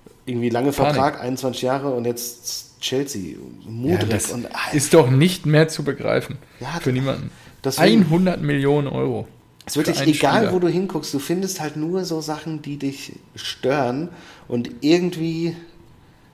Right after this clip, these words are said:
Speaker 1: werde ich so ein bisschen müde, mich damit noch zu beschäftigen.
Speaker 2: Ja.
Speaker 1: So, ich, ich denk mir
Speaker 2: Same.
Speaker 1: so, ich,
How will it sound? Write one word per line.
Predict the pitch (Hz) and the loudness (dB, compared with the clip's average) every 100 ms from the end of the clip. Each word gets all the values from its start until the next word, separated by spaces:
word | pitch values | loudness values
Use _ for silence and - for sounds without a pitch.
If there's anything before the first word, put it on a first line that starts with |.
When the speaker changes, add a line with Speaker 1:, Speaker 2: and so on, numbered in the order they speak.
| _ _ _ _ _ _ - - | _ _ _ _ _ _ -20 -16
Speaker 1:
werde | 107 117 131 | -4 0 0
ich | 127 | 0
so | - | 0
ein | 120 | 0
bisschen | 139 139 139 131 131 127 - - - - - - - - - | 0 0 0 0 -2 -6 -12 -20 -20 -20 -20 -20 -20 -20 -14
müde, | 107 117 160 202 190 185 180 180 - | -8 -2 0 2 2 2 2 -2 -6
mich | 147 143 | -8 -2
damit | 131 127 127 | 0 0 -2
noch | 123 - - - - - | -4 -6 -16 -20 -20 -14
zu | - | -10
beschäftigen. | 120 117 98 - 76 71 - - - - - - _ - - - - - | -6 -6 -6 -8 -12 -14 -18 -20 -20 -20 -20 -20 _ -20 -20 -20 -20 4
Speaker 2:
Ja. | 208 - - - _ | 4 4 -4 -20 _
Speaker 1:
So, | 120 110 | -2 -2
ich, | 120 135 | -2 -2
ich | 123 | 0
denk | 156 | 0
mir | 165 165 | 2 2
Speaker 2:
Same. | 151 147 | 2 2
Speaker 1:
so, | |
ich, | - | -2